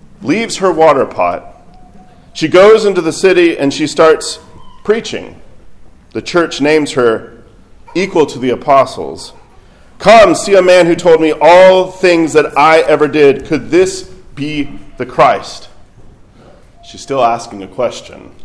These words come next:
And what are the disciples? In the meantime, Scripture tells us, what are the disciples? They're like, "Rabbi, eat, sit, we've got food." And our Lord does exactly to them what he had done to Fotini.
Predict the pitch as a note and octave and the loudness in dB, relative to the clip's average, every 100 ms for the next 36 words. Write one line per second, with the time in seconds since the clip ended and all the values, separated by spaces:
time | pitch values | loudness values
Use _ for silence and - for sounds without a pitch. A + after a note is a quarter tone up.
0 | - - - - - - - - - - | -16 -14 -14 -14 -18 -20 -20 -20 -20 -20
1 | - - - _ - - - _ - A3 | -20 -20 -20 _ -20 -20 -20 _ -2 2
2 | G#3 G3 - F3+ F3 C3+ B2 C3+ D3 F3+ | 2 2 4 4 4 0 -4 -2 0 0
3 | F#3 - C3 A2 G#2+ - C3 C3+ C#3+ B2 | 0 -2 -2 -2 -4 -8 -6 -4 0 0
4 | A2 C3 D3 C3+ E3 D3 A2 G2+ B2 A2+ | -2 -4 -4 0 0 0 -4 -2 0 -2
5 | - - - - _ - A#3 D#4+ D#3 A2 | -4 -18 -20 -20 _ 0 2 4 2 0
6 | - C#4 C#4 - - - C#4+ A#3+ C#3 E3+ | -4 -6 -6 -8 -12 -4 -4 -4 -6 0
7 | G#3+ - - E4 A#3+ D3+ - - - - | 0 0 -4 -2 -2 -4 -8 -16 -20 -20
8 | - - D4 - - - - - _ _ | -20 -20 -20 -20 -20 -20 -20 -20 _ _
9 | - C#3+ E3+ E3+ G#3 A#3 G3+ - - - | -6 0 2 2 4 4 4 -2 -10 -20
10 | - - _ _ - D3 D#3 C#3+ D3+ E3+ | -20 -20 _ _ -6 0 0 0 0 0
11 | G3 D#3 - G#3 F3+ D3+ C#3+ D3 C#3+ D3+ | 0 -4 0 0 2 0 0 -2 0 2
12 | D3 D3 - D3 C#3+ - C3+ C3 D#4+ E3 | 0 -4 -6 -6 -4 -2 -4 -2 -4 -4
13 | F2 - | -6 -12